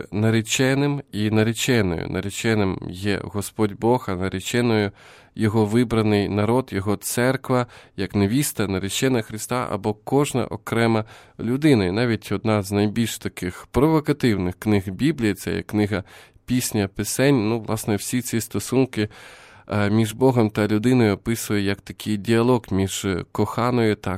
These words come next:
коханим. І, е, навіть, е, часом євреї говорять, що я би, якщо би ми втратили цілу Біблію, ну, так сталося, то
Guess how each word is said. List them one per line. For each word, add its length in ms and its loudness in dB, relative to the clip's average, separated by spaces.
коханим. 720 0
І, 360 0
е, 380 0
навіть, 380 -2
е, 220 -2
часом 400 0
євреї 420 0
говорять, 360 0
що 160 -4
я 120 0
би, 200 -2
якщо 360 -2
би 120 2
ми 100 4
втратили 560 -2
цілу 680 -4
Біблію, 640 0
ну, 220 -2
так 200 -4
сталося, 540 0
то 280 -2